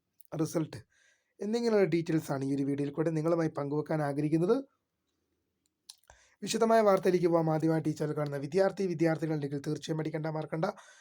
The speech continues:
സബ്സ്ക്രൈബ് ചെയ്ത് കൂടെ പറയാൻ പ്രത്യേകം ശ്രദ്ധിക്കുക. സബ്സ്ക്രൈബ് ചെയ്തതിനൊപ്പം നോട്ടിഫിക്കേഷൻ ബെല്ലേക്കുള്ള ഓപ്ഷൻ എനേബിൾ ചെയ്യുക. ചാനലിലെ വീഡിയോസ് നിങ്ങൾക്ക് ഉപകാരപ്രദമാകുന്നുണ്ട്, തീർച്ചയായും ലൈക്ക്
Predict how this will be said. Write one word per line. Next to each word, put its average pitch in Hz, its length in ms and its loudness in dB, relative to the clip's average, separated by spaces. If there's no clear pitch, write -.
സബ്സ്ക്രൈബ് 233 420 -2
ചെയ്ത് 208 160 2
കൂടെ 180 180 4
പറയാൻ 160 220 0
പ്രത്യേകം 160 380 -4
ശ്രദ്ധിക്കുക. 160 400 -4
സബ്സ്ക്രൈബ് 170 340 -2
ചെയ്തതിനൊപ്പം 151 340 -4
നോട്ടിഫിക്കേഷൻ 151 520 -6
ബെല്ലേക്കുള്ള 151 460 -4
ഓപ്ഷൻ - 220 -16
എനേബിൾ 143 280 -8
ചെയ്യുക. 165 180 -2
ചാനലിലെ 170 380 2
വീഡിയോസ് 160 260 -4
നിങ്ങൾക്ക് 160 300 -2
ഉപകാരപ്രദമാകുന്നുണ്ട്, 170 920 4
തീർച്ചയായും 156 380 -2
ലൈക്ക് 147 240 -2